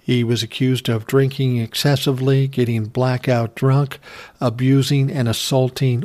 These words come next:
women. And we had a number of women who were, uh, victims of said assaults. Now, you're trying to compare that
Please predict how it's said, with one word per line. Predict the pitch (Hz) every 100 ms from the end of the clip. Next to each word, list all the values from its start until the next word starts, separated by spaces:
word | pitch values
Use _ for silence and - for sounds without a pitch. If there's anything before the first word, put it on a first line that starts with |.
| -
women. | 139 151 110 170 185 _ - - -
And | 147 147
we | 143 135
had | 131
a | 127
number | 127 147 156 131 131
of | 220 131 117
women | 147 156 117 113 - - -
who | 143
were, | 135 131 131 123 120 - - - _
uh, | 196 127 123
victims | 123 175 190 - 113 110 - -
of | 135 120 107 - _ _
said | - - 135 117 110 - -
assaults. | 117 - 139 110 - - - - - _ _ _ _ _ _ _ _ _ _ -
Now, | 135
you're | 139 135
trying | 165 147
to | 135
compare | 131 120 - 139 131
that | 131 127 123